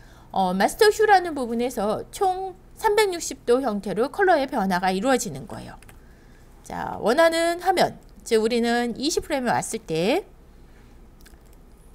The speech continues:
마스터 휴를 삼십 도. 자, 현재 솔리드 레이어를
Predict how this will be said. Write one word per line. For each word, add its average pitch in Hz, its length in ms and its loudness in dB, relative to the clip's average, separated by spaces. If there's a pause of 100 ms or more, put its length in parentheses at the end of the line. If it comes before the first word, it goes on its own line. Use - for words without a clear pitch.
(260)
마스터 311 360 4
휴를 311 360 0
삼십 381 540 -2
도. 117 300 -2 (760)
자, 220 180 4
현재 330 540 2
솔리드 370 380 4
레이어를 226 480 2